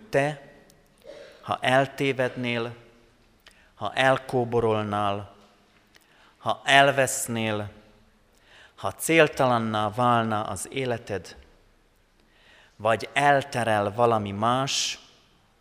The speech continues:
akkor ő utánad megy. Nem mond le rólad. Nem számolt veled veszteségként.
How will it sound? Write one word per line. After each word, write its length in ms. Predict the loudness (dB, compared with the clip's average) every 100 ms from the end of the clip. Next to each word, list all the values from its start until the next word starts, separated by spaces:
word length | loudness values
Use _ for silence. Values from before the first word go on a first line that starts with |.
| _ _ _ _ _ _
akkor 360 | -12 -12 -10 -8
ő 160 | -8 -8
utánad 640 | -12 -10 -8 -8 -10 -10
megy. 360 | -8 -10 -12 -18 _ _ _ _ _ _ _ _ _ _
Nem 220 | -10 -8
mond 320 | -6 -8 -8 -6
le 120 | -6
rólad. 500 | -4 -6 -8 -10 -16 -20 -20 -20 -20 -20 -4
Nem 340 | 6 8 8
számolt 720 | 6 6 10 10 10 6 4
veled 360 | 6 8 8 6
veszteségként. 1200 | 2 2 0 0 0 -4 -6 -10 -10 -10 -14 -20